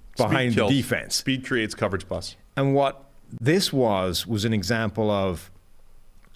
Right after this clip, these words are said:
Speaker 1: I have rarely seen a game where one coordinator is a step ahead of the other coordinator on the other side every play. You know the way, like, half of games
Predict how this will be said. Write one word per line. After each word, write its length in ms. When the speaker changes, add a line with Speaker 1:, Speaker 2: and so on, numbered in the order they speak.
Speaker 1:
I 120
have 180
rarely 460
seen 220
a 60
game 560
where 380
one 380
coordinator 880
is 220
a 40
step 300
ahead 220
of 60
the 100
other 160
coordinator 540
on 60
the 100
other 140
side 440
every 360
play. 400
You 80
know 80
the 80
way, 160
like, 180
half 340
of 280
games 500